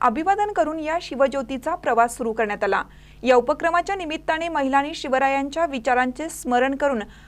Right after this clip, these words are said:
"हम भी कम नहीं" असा बुलंद नारा दिला. तसेच आजच्या काळातही शिवरायांनी दिलेला सन्मान आणि प्रेरणा पुढे नेण्याचा निर्धार व्यक्त केला.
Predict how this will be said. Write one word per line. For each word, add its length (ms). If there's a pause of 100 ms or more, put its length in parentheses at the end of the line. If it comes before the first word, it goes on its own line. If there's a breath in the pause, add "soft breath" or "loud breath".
(160 soft breath)
"हम 280
भी 160 (180)
कम 200
नहीं" 520
असा 220
बुलंद 460
नारा 300
दिला. 280 (520 soft breath)
तसेच 420
आजच्या 380
काळातही 540
शिवरायांनी 600
दिलेला 360
सन्मान 560 (340 loud breath)
आणि 240
प्रेरणा 480
पुढे 400
नेण्याचा 420
निर्धार 380
व्यक्त 360
केला. 240